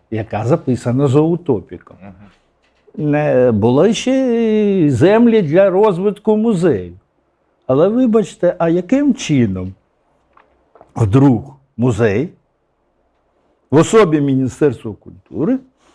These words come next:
Speaker 1: відчужує ці землі, які були для розвитку, м, музейної справи,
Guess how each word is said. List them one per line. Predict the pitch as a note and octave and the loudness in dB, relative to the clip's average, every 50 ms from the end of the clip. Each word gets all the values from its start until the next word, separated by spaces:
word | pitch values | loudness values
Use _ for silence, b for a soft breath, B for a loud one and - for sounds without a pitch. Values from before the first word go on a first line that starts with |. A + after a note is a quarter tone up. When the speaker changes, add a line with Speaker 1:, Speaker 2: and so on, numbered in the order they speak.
| b b b b b _ | b b b b b _
Speaker 1:
відчужує | C3+ F3+ F#3 - - C4 C#4 C#4 B3 G3 D#3+ B2+ B2 C#3 D#3+ D3+ D3 D3 C#3 | -2 -2 -2 0 2 4 4 6 6 4 4 2 2 2 2 2 2 0 -2
ці | C#3+ - F3 E3+ D#3 | -4 -6 -4 -2 -2
землі, | A#2+ E2 A2+ B2+ B2 A#2+ A2 G#2+ G#2 G#2 G2+ | -2 0 0 2 2 2 0 -2 -6 -6 -4
які | G2+ A#2+ C#3 C3 - G#3 | -4 -4 -4 -2 -2 -2
були | F#3+ D3+ D#3+ F3 F3 F3+ D#3+ C3 | 0 0 0 2 2 2 0 0
для | G#2+ G#2 A#2+ D#3 D#3 D3 | -2 -2 0 0 0 0
розвитку, | D#3 C#3+ A#2+ A2 F#2+ G2+ G2 G2+ G2 _ _ _ F#2 G#2 A#2 A#2 A#2+ _ _ _ _ _ _ _ _ _ _ _ _ _ _ _ A#3+ - | 0 -2 -2 -4 -6 -8 -14 -16 -16 _ _ _ -18 -18 -18 -20 -20 _ _ _ _ _ _ _ _ _ _ _ _ _ _ _ _ -20
м, | - G2 G2+ - - - - - - - B2+ C#3 - _ _ b b b b b b b b b b b b b _ - | -18 -18 -18 -18 -20 -20 -20 -20 -20 -20 -20 -20 -20 _ _ b b b b b b b b b b b b b _ -2
музейної | A#2+ B2 A2+ C3 B2+ A2 F#2 F2 F2 E2 | -2 0 2 0 -2 -2 -6 -10 -14 -16
справи, | - _ _ - D#3 F#3 A3+ B3+ A#3 | -20 _ _ -8 -6 -6 -6 -6 -8